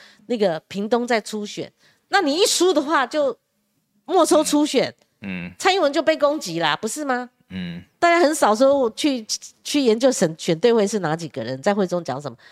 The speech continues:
Speaker 2: 嗯。
Speaker 1: 直接蔡英文就下台了嘛。
Speaker 2: 嗯。
Speaker 1: 你不下台，这些人都你决定啊，推上去选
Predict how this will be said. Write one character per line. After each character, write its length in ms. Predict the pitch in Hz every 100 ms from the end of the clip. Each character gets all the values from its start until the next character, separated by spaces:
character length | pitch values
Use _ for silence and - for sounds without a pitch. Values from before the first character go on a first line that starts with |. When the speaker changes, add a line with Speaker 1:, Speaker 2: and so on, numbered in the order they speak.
| -
Speaker 2:
嗯。 180 | 190 190
Speaker 1:
直 160 | - 269
接 160 | 339 349
蔡 180 | 359
英 100 | 330
文 80 | 277
就 80 | 269
下 220 | 285 285
台 220 | 214 135
了 100 | 147
嘛。 240 | 147 127 107 _
Speaker 2:
嗯。 100 | 107 185
Speaker 1:
你 80 | 233
不 160 | 214 285
下 220 | 359 294
台， 180 | 247 233
这 140 | 277
些 140 | 285
人 160 | 254 220
都 120 | 247
你 120 | 214
决 200 | 156 143
定 220 | 147 190 165
啊， 100 | 151
推 180 | 220 208
上 180 | 196
去 100 | 190
选 240 | 185 -